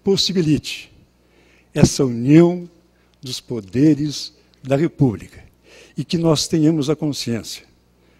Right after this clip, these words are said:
clara, como disse o presidente, de que estamos todos nós,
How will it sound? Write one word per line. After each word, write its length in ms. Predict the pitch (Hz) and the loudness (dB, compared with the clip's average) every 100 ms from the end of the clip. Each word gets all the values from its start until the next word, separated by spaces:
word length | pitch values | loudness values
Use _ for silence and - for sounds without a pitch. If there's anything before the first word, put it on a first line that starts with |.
| _ - | _ -2
clara, 540 | 147 165 143 107 131 _ | 4 6 6 2 -10 _
como 220 | - 131 | -8 -6
disse 240 | 117 135 - | -2 -2 0
o 40 | |
presidente, 760 | - 127 110 95 110 - - _ _ _ _ _ _ _ _ _ _ _ _ 120 | 2 4 4 0 -2 -8 -20 _ _ _ _ _ _ _ _ _ _ _ _ -10
de 140 | 123 | -6
que 120 | - | -4
estamos 720 | 120 - - 139 135 139 - - _ | -2 -2 2 2 2 -4 -10 -16 _
todos 520 | - 170 175 170 143 | -2 0 0 -4 -8
nós, 560 | 120 110 85 - - - | -8 -8 -8 -12 -16 -20